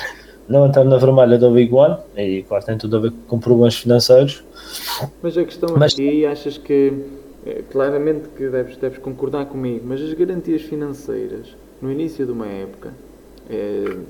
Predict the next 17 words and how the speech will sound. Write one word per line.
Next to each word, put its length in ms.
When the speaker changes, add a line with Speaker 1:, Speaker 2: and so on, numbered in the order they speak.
Speaker 2:
devem 320
ser 360
claramente 640
estruturadas 960
e 100
cada 520
liga 520
ou 320
cada 540
organismo 680
que, 420
que 60
rege 560
a 60
liga, 460
Speaker 1:
Uhum. 240
Speaker 2:
eh, 340